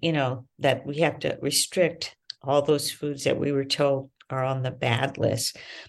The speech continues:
but we need to really reconnect with our bodies and, and see what happens when we eat certain foods. What happens in our body when we eat those foods?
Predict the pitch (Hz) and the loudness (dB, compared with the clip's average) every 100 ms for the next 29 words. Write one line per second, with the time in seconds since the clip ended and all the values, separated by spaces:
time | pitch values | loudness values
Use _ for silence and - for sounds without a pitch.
0 | _ 180 180 190 202 220 247 202 165 147 | _ 4 4 4 2 4 6 6 6 4
1 | 160 160 160 151 151 151 151 147 147 135 | 0 0 0 2 0 0 -2 -2 0 0
2 | 131 135 147 190 233 - - 147 170 - | 0 2 2 2 2 0 -4 -4 -4 -2
3 | 147 143 - - 170 151 147 - - 214 | -2 0 0 2 4 2 -2 -4 2 4
4 | 285 285 247 - 160 165 151 - 165 160 | 4 2 0 -2 0 0 0 0 0 0
5 | - - - 143 123 - 147 - - - | -2 2 2 0 -4 0 2 0 -4 -10
6 | _ _ - - - - _ - 208 240 | _ _ -20 -20 -20 -20 _ 2 2 4
7 | 240 233 196 165 139 113 - 131 143 98 | 4 4 6 4 4 2 2 2 2 0
8 | - - _ _ 139 135 120 - 127 120 | -4 -14 _ _ -6 -2 0 2 2 2
9 | 135 - - - - - | 2 2 0 -4 -4 -6